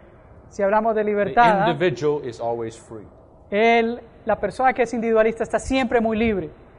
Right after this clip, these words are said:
Speaker 2: How about that?
Speaker 1: ¿Qué tal eso?
Speaker 2: This is not a small thing.
Speaker 1: Esto no es nada insignificante.
Speaker 2: Don't serve by yourself.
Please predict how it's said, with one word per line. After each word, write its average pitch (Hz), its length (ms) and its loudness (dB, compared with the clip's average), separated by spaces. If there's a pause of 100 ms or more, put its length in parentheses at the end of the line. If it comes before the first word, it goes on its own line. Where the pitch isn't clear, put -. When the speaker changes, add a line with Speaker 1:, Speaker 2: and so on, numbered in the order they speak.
(420)
Speaker 2:
How 117 80 -10
about 104 260 -10
that? 87 200 -12 (1000)
Speaker 1:
¿Qué 202 100 -6
tal 202 200 -2
eso? 170 180 -6 (460)
Speaker 2:
This 135 160 -12
is 113 120 -14
not 123 260 -6
a 104 60 -14
small 98 380 -14
thing. 92 100 -20 (380)
Speaker 1:
Esto 202 260 -4
no 214 100 -2
es 196 60 -4
nada 214 220 2
insignificante. 202 880 -6 (2500)
Speaker 2:
Don't 135 200 -8
serve 123 360 -8
by 101 120 -8
yourself. 82 380 -16